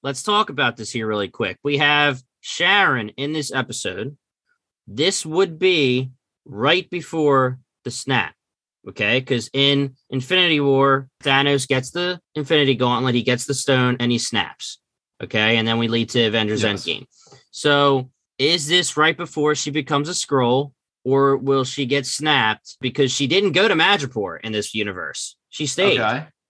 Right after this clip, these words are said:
Speaker 1: So Civil War happens, and there's some time in between. So are they giving us any kind of hint here is what I'm asking you. Are they giving us a hint that she actually didn't go to Madripoor, or is this just supposed to be a, a what-if scenario and they wanted Sharon Carter to be in the episode?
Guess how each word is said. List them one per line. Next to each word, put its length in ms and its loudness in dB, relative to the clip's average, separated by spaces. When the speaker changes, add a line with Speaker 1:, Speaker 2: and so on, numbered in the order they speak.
Speaker 1:
So 560 2
Civil 360 0
War 200 2
happens, 760 -2
and 200 0
there's 180 -2
some 160 -4
time 380 2
in 100 0
between. 640 -4
So 580 2
are 80 -2
they 100 0
giving 320 -4
us 100 -2
any 220 0
kind 240 0
of 100 -6
hint 220 -4
here 260 -6
is 160 -6
what 140 2
I'm 140 0
asking 360 -2
you. 140 -10
Are 160 4
they 100 4
giving 280 2
us 160 0
a 60 0
hint 200 -2
that 120 -2
she 180 0
actually 260 0
didn't 220 -4
go 120 0
to 80 2
Madripoor, 680 0
or 180 4
is 160 2
this 160 -2
just 220 -4
supposed 300 0
to 60 -8
be 180 4
a, 140 2
a 80 0
what-if 380 2
scenario 480 2
and 180 -2
they 120 -2
wanted 260 -4
Sharon 280 -2
Carter 280 2
to 80 -2
be 140 -2
in 80 -2
the 100 2
episode? 420 -6